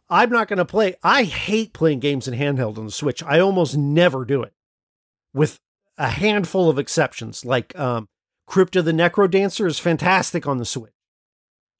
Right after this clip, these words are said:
handheld or otherwise. But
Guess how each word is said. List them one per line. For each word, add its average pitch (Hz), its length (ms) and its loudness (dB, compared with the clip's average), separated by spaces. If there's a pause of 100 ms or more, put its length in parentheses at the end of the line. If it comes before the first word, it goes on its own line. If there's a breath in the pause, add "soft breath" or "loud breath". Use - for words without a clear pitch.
handheld 131 500 0 (400)
or 165 220 4
otherwise. 135 520 0 (300)
But 185 200 4